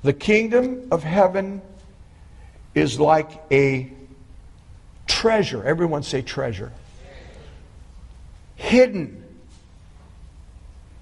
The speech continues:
in the field." Now, the word "field" is taken from a Greek word which means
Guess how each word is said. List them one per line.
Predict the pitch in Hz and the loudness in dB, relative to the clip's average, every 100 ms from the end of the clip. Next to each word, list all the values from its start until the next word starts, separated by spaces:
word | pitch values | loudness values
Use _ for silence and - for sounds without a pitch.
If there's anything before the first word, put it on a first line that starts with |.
| - - - - - - | -20 -20 -20 -20 -20 -2
in | 170 190 220 233 247 226 - - - - - - - - - | 2 4 2 2 0 -2 -6 -18 -20 -20 -20 -20 -20 -12 0
the | 151 | 0
field." | - 156 160 120 - - - - - - - - - - - - - - - - - - - - - | 0 -6 -6 -8 -14 -20 -20 -20 -20 -20 -20 -20 -20 -20 -20 -20 -20 -20 -20 -20 -20 -20 -20 -14 0
Now, | 139 | 4
the | 165 | 4
word | 180 254 269 | 4 4 2
"field" | - 262 220 160 170 | 2 6 6 4 -2
is | - | -2
taken | 202 196 165 | 0 0 -4
from | 180 165 | -4 -2
a | |
Greek | 147 202 196 | 2 2 2
word | 165 165 | 0 0
which | 151 151 - | -2 -6 -4
means | 156 151 151 - | 0 0 -2 -6